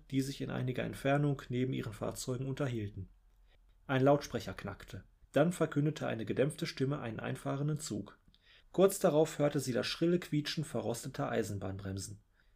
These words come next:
Vermutlich hielt die zuvor angekündigte Regionalbahn am Hauptbahnhof. Sie hätte sich nur umdrehen müssen, um nachzusehen,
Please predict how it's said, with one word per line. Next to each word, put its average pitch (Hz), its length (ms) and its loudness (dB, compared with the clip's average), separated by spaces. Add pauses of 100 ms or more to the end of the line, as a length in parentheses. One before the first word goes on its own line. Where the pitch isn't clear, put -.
(120)
Vermutlich 190 840 4
hielt 170 280 2
die 180 80 4
zuvor 147 400 -2
angekündigte 151 720 0
Regionalbahn 117 640 -2
am 135 120 -6
Hauptbahnhof. 95 680 -2 (680)
Sie 110 180 2
hätte 135 180 6
sich 131 200 -2
nur 170 160 6
umdrehen 147 320 4
müssen, 156 460 -2
um 147 180 0
nachzusehen, 104 720 -2